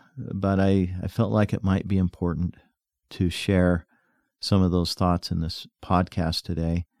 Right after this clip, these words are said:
because it gets us to the very deep meanings of this life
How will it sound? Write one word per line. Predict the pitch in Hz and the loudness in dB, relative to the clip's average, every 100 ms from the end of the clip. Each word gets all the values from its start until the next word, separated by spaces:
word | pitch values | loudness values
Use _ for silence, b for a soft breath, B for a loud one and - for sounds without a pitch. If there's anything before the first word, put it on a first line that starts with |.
| _ _ _ _ _ - | _ _ _ _ _ -6
because | 98 98 - | 2 2 2
it | 98 | 4
gets | 117 - | 2 4
us | 98 | 0
to | - 101 | 2 2
the | 90 | 2
very | 92 92 87 | 4 4 2
deep | - 95 95 | 2 2 2
meanings | 92 90 92 90 85 85 | 2 4 6 4 4 0
of | 85 85 78 - - | -2 -4 -6 -14 -8
this | 107 - - | -4 -4 -2
life | 110 80 82 - | 0 -2 -4 -12